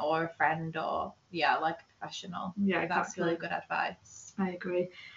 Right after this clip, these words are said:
Speaker 2: I also think when there's something going on like this, is write down your thoughts, write down,
Speaker 1: Yeah.
Speaker 2: write down the positives, what's coming out of it, not all
Speaker 1: Yeah.
Speaker 2: the negatives, get all the positives out there, 'cause there is positives.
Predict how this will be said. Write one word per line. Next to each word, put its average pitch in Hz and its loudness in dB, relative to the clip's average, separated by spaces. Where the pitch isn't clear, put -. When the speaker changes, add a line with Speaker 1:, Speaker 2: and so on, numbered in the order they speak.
Speaker 2:
I 240 12
also 330 10
think 214 2
when 220 6
there's 233 4
something 226 2
going 214 6
on 208 6
like 180 0
this, 196 2
is 190 0
write 180 6
down 180 6
your 175 -8
thoughts, 165 8
write 180 4
down, 175 4
Speaker 1:
Yeah. 160 2
Speaker 2:
write 285 12
down 339 12
the 370 10
positives, 262 10
what's - 2
coming 190 0
out 180 6
of - -2
it, 170 6
not 202 6
all 220 12
Speaker 1:
Yeah. 233 10
Speaker 2:
the 220 10
negatives, 196 6
get 208 4
all 214 8
the 226 8
positives 202 2
out 175 4
there, 175 2
'cause 262 2
there 294 4
is 311 6
positives. 202 4